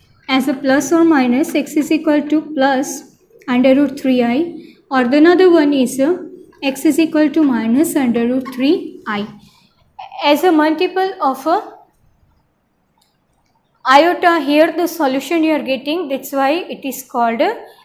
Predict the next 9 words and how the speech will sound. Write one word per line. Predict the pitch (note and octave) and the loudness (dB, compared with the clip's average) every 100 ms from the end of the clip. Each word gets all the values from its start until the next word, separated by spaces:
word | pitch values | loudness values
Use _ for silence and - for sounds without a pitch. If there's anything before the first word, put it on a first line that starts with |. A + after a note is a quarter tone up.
| - | -4
imaginary | D#4+ D4+ D#4+ - D4+ C#4 E4 A#4 - | 0 2 0 -2 -4 -2 -2 -6 -16
solution. | - D4+ A#3 A3+ - B3+ - - | -10 -6 -4 -6 -8 -12 -10 -2
I | C4+ E4 F#4 B3+ | 0 0 -2 -4
we | C4+ | -6
have | B3+ C#4 | -2 -4
introduced | C#4 A#3 A#3+ C4 F#4 B4 - | -4 -8 -8 0 2 2 -2
here, | B3+ B3+ G#3+ G#3+ - - _ | -4 -2 -2 -4 -14 -20 _
that's | C4 B3+ - | -4 -4 -2
why | D4+ | -2